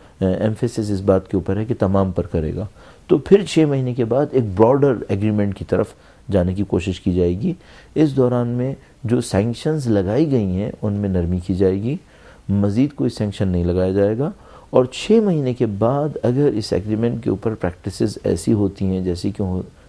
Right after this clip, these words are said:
एग्रीमेंट ने फोरसी की हैं, तो उसके बाद फिर बाकी सैंक्शंस का भी, अ, लिफ्ट करने का, उसको ख़त्म करने का इम्कान होगा, लेकिन वो डिपेंड करेगा छः महीने के बाद होने वाली नेगोशिएशंस के ऊपर।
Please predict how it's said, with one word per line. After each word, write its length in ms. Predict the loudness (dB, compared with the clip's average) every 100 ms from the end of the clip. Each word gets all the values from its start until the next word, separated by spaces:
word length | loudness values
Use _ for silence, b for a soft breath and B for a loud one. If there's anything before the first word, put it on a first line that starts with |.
| b
एग्रीमेंट 400 | -2 0 -2 -2
ने 60 | -2
फोरसी 380 | -2 -2 -2
की 200 | -2 -2
हैं, 240 | -2 -2 -6 B B B
तो 60 | 2
उसके 280 | 2 2
बाद 240 | 2 2 0
फिर 180 | -2 0
बाकी 320 | 2 0 -4
सैंक्शंस 440 | -4 -6 -4 -6
का 120 | -2
भी, 160 | -2 -2
अ, 60 | -6 B B -4
लिफ्ट 520 | -2 0 0 0 0
करने 260 | -2 0 0
का, 160 | 0 -2
उसको 240 | -2 -6
ख़त्म 280 | -2 0 0
करने 260 | 0 -2
का 120 | -2 -2
इम्कान 360 | -2 0 0
होगा, 280 | 0 0 0 B B B
लेकिन 160 | -2 2
वो 100 | 0
डिपेंड 380 | 0 0 -2 -2
करेगा 380 | 0 0 -2
छः 240 | -4 -6 -4
महीने 280 | -2 -2 -2
के 100 | -2
बाद 340 | 2 2 2
होने 180 | -2 -2
वाली 280 | -2 -2 -4 -4 b -6
नेगोशिएशंस 640 | -2 -2 -2 -6 -6 -8
के 100 | -10
ऊपर। 180 | -10 -12